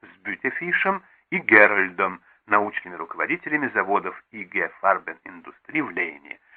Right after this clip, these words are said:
На этой встрече присутствовали также Банхофер и Гейб. Они обсуждали проблему производства тяжёлой воды.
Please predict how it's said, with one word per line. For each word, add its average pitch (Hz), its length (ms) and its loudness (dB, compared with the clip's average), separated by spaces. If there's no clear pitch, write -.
На 151 140 4
этой 208 200 0
встрече 175 520 -4
присутствовали 113 600 -6
также 95 440 -2
Банхофер 151 840 4
и 139 100 -8
Гейб. 107 440 4
Они 185 220 4
обсуждали 160 560 4
проблему 143 540 0
производства 101 720 -2
тяжёлой 90 460 -4
воды. - 400 -20